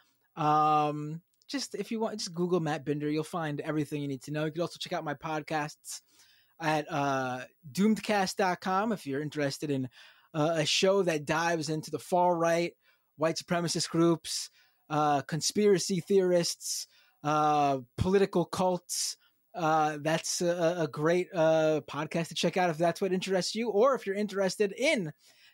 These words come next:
the tech scam economy with a, uh, a focus on cryptocurrency being a scam, but quickly, uh, uh, you know, spreading out into the other various tech industry scams like, uh,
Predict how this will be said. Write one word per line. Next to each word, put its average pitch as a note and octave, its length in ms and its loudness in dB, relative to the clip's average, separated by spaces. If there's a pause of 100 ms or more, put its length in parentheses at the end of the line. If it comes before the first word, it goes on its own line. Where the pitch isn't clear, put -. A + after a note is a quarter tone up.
the F3 100 2
tech G#3+ 380 -2
scam F3+ 460 0
economy F3 640 -2 (480)
with F3+ 300 0
a, F#3 440 2
uh, D#3+ 640 2
a F3 100 -2
focus F#4 420 0
on G#3+ 140 2
cryptocurrency F#3+ 960 0
being D3+ 220 0
a - 20 -4
scam, C3+ 520 -4 (380)
but F#3 300 -2
quickly, G3+ 680 0
uh, F3 80 -4
uh, D#3 920 0
you F#3+ 120 -6
know, A#2+ 220 -10 (120)
spreading G#3 580 2
out F#3+ 220 2
into F3+ 300 -2
the F3 180 -4
other F#3+ 300 4
various D#3 720 0 (400)
tech F#3+ 240 -2
industry F3 440 0
scams C#3 640 -2
like, D3+ 400 -2 (440)
uh, D3+ 300 2